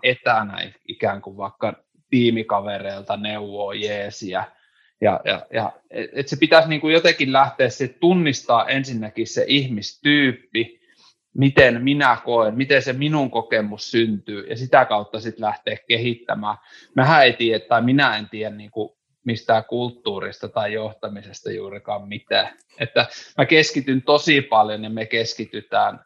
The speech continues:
siihen niinku työympäristöön.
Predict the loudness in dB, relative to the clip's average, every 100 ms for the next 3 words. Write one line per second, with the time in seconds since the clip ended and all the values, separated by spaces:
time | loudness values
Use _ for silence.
0 | _ -6 -6 -6 -10 -14 -16 -16 -14 -6
1 | -2 -2 -2 -4 -2 -2 -2 -10 -12 -10
2 | -10 -10